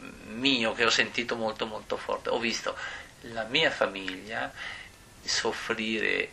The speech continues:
eh, tanto per quello che mi era capitato, cioè questa perdita improvvisa da un giorno all'altro della vista, che mi son detto: "No, non può essere così, perché le persone, eh, che amo e che mi vogliono tanto bene non devono soffrire per me".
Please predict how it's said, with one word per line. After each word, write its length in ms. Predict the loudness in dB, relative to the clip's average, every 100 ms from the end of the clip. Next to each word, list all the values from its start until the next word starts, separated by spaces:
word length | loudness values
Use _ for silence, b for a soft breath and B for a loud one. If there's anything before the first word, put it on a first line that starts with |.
| -10
eh, 380 | -6 0 0 0 4
tanto 800 | 6 6 2 0 4 6 4 0 -12 -20 -20 -20 -20 -20 -20 -20 -6
per 180 | -6 2
quello 160 | 2
che 140 | 2 0
mi 120 | 2
era 160 | 2
capitato, 840 | 0 -4 -4 0 0 -2 -6 -6 -6 B B B -14
cioè 180 | -12 -12
questa 240 | -10 -6 -6
perdita 400 | -4 -6 -4 -8
improvvisa 500 | -10 -10 -8 -6 -6
da 120 | -8
un 100 | -8
giorno 220 | -10 -8
all'altro 360 | -6 -6 -6 -6
della 200 | -6 -6
vista, 440 | -8 -12 -2 -2 -2 B B B B -6
che 100 | -2
mi 140 | 0
son 260 | 2 2 6
detto: 580 | 6 6 4 4 4 -4 -20 -20 -20 -20 -16 -14 -12
"No, 260 | 0 2 2
non 160 | 0 0
può 180 | 4
essere 320 | 6 4 -2 -6
così, 240 | -8 -8
perché 240 | -8 -4
le 100 | -2
persone, 520 | 0 0 0 2 2 2 B B -8
eh, 180 | -8
che 160 | 0 6
amo 420 | 6 6 4 2
e 60 | 2
che 120 | -2
mi 120 | -6
vogliono 360 | 0 0 0 0
tanto 300 | 0 -2 -2
bene 320 | 0 0 -2
non 200 | -4 0
devono 260 | 0 0 -2
soffrire 480 | -2 -4 -2 -2
per 220 | 2 0 2
me". 300 | 2 2